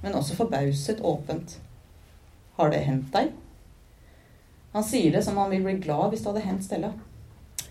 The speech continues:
«Nei, det har ikke hendt meg. Kanskje det gikk meg slik som med Jason. Kjærlighet ved første blikk, det følte jeg for Jason. Men jeg mener ikke dette.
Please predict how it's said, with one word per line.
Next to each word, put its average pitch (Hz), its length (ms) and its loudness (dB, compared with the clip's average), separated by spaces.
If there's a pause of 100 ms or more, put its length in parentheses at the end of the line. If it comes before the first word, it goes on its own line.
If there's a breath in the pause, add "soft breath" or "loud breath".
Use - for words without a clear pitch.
(580 loud breath)
«Nei, 147 460 -4
det 156 100 4
har 160 80 0
ikke - 220 0
hendt 160 420 -2
meg. 294 160 4
Kanskje 254 300 4
det 254 100 10
gikk 202 240 0
meg 220 140 0
slik 196 260 -6
som 196 160 -2
med 202 80 -2
Jason. 170 400 2
Kjærlighet 185 460 4
ved 220 80 -10
første 233 260 -2
blikk, 277 300 0
det 349 160 2
følte 233 240 4
jeg 175 100 4
for 185 140 -4
Jason. 170 320 -2 (480 loud breath)
Men 226 160 4
jeg 247 100 8
mener 170 300 6
ikke 240 180 0
dette. 254 380 2